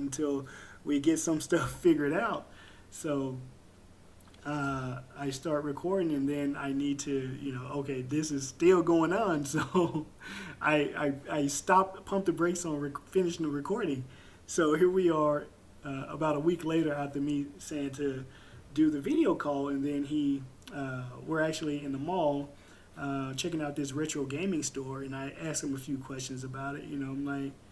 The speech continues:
"So did you guys do your video call?" And he's like, "No." I go, "What happened?" He's like, "Well, yeah, it was just,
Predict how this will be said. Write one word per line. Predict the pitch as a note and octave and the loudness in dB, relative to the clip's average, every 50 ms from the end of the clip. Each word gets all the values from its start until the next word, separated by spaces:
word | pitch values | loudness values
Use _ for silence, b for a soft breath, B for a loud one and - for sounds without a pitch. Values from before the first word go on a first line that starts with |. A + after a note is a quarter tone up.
| B - | B -18
"So | - - - E3+ D#3+ D#3+ D#3 - - - - - - - - | -12 -6 -2 -2 0 0 -2 -4 -6 -10 -16 -20 -16 -6 -4
did | D#3 D3 D3+ D#3+ | -2 -2 -2 -2
you | D#3 | -2
guys | D#3+ D#3 D3+ D3 D3 | 0 0 0 0 -2
do | D3+ D3+ | -2 -2
your | D3+ C#3+ | -2 0
video | C3+ D#3 F#3 A3 A3+ A#3 A#3 | 0 -2 -2 -2 -4 -8 -8
call?" | - B3 B3 B3+ C4 C4+ C4+ - B B B B B B B B B B B B - - - - C3+ | -8 -6 -4 -4 -6 -6 -8 -12 B B B B B B B B B B B B -20 -20 -20 -18 -12
And | D3+ C#3 C#3 C3+ | -8 -4 -2 -2
he's | C3+ C3+ C#3+ | -2 -2 -2
like, | C#3 C3+ C3 C3 | -4 -4 -4 -2
"No." | C3 C#3 C#3+ D3+ E3+ G3+ G#3+ G#3+ G#3+ G3 D#3+ | -2 0 0 0 0 -2 -4 -6 -10 -10 -10
I | D#3 | -6
go, | C#3+ D#3+ D#3 | -4 -2 0
"What | D#3 F3+ F#3+ F#3+ | 0 2 0 0
happened?" | G#3 A3+ - - C#3+ C3+ C3 C3 B2+ B2+ D#3+ | -2 -4 -8 -8 -10 -10 -10 -10 -12 -12 -10
He's | E3 C#3+ C3 | -10 -8 -8
like, | C3 C3 B2+ C3 C3+ - - - - - | -8 -8 -10 -10 -14 -14 -16 -20 -16 -10
"Well, | D3+ C#3+ C#3+ C#3+ C#3 C#3+ - - - - - - - - - - - - - - - C#3+ C#3+ | -6 -4 -2 -2 -2 -2 -4 -8 -16 -20 -20 -20 -20 -20 -20 -20 -20 -20 -20 -20 -16 -8 -4
yeah, | D3 D3 | -2 0
it | D3 D3 | 0 0
was | D3+ D3+ D3 | 0 0 2
just, | D#3 D3+ D3+ D3+ - - - - | 0 0 0 -2 -4 -10 -12 -14